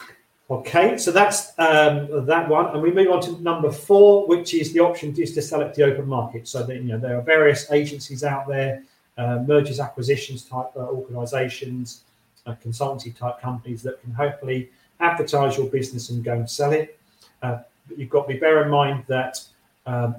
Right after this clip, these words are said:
only twenty percent of those listed business actually do sell. Um, but if your business is profitable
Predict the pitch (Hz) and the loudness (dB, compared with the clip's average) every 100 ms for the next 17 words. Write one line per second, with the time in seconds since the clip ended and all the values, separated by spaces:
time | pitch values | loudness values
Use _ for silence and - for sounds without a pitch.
0 | - 143 135 - - 143 127 - - - | -4 -2 -2 -6 0 0 0 -10 -10 -8
1 | 127 117 123 117 123 117 120 113 123 117 | -8 -6 -6 -6 -8 -10 -12 -8 -8 -6
2 | 117 - _ 117 117 - 113 - 110 - | -10 -10 _ -14 -14 -12 -12 -8 -8 -8
3 | - 135 233 - _ _ _ _ _ _ | -8 -4 -4 -4 _ _ _ _ _ _
4 | _ 120 120 117 - 151 147 170 170 214 | _ -4 -2 -4 -2 2 2 2 0 6
5 | 196 - 196 170 156 147 - - 175 - | 6 6 0 0 -4 -4 -6 2 4 4
6 | 120 123 151 202 | -6 2 2 2